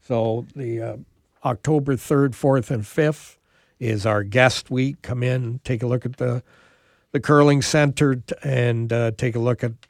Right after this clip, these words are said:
uh, give curling a try. We'll have instructors there from, uh, two to four and six to eight. And then if you wanna join, all the leagues will be there that you can talk to the people at that point. So when we're not on the radio, you can reach us at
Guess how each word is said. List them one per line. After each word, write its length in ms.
uh, 340
give 300
curling 420
a 40
try. 420
We'll 180
have 180
instructors 680
there 280
from, 400
uh, 160
two 180
to 100
four 340
and 140
six 300
to 180
eight. 260
And 280
then 280
if 220
you 100
wanna 300
join, 420
all 200
the 100
leagues 400
will 140
be 160
there 260
that 140
you 100
can 140
talk 280
to 80
the 100
people 400
at 120
that 240
point. 240
So 200
when 160
we're 80
not 200
on 100
the 80
radio, 380
you 180
can 140
reach 260
us 160
at 300